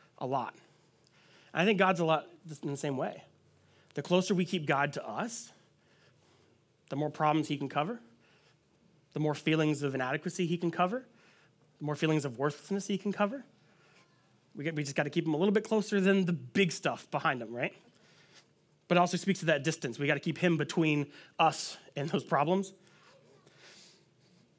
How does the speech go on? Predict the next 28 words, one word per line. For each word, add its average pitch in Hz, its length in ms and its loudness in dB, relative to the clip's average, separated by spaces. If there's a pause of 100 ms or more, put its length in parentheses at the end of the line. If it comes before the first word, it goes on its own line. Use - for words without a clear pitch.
(260)
You 190 80 4
know, 196 60 8
this 196 120 2
may 233 140 10
be 220 140 4
a 202 60 6
touchy 196 280 4
point, 170 360 2 (240)
uh, 143 220 2
um, 131 420 2
and 160 80 4
I 165 40 6
think 175 160 6
this 160 100 2
argues 156 580 2 (100)
a 143 40 -4
little 156 360 4
bit 175 380 0
in 143 400 -2 (160)
the 151 80 -6
face 156 280 0
of 147 60 -10
some 147 160 -6
sermons 147 400 0
that 143 100 0
I 139 80 2
hear, 147 320 -2
and 117 140 -4